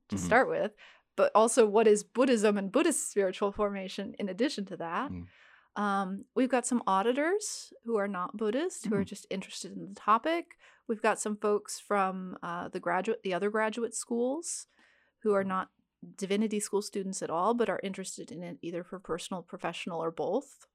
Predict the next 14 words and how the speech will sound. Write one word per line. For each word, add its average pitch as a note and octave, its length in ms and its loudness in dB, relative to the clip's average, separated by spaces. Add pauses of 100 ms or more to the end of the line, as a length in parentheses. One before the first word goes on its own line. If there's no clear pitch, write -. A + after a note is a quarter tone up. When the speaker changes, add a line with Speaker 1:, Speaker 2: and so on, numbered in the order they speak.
Speaker 1:
those A#3+ 260 0
reasons. C#4 580 -4
Speaker 2:
Oh, F#3 40 -10
interesting. E2+ 540 -6
Speaker 1:
So - 160 -2
it's A#3+ 160 2
a C4+ 80 0
really D#4 460 0
interesting G#3+ 1080 -2 (400)
collection A3 600 -2
of E3+ 260 -6
different, - 720 -6 (460)
uh, E3+ 220 -2
backgrounds G3 880 0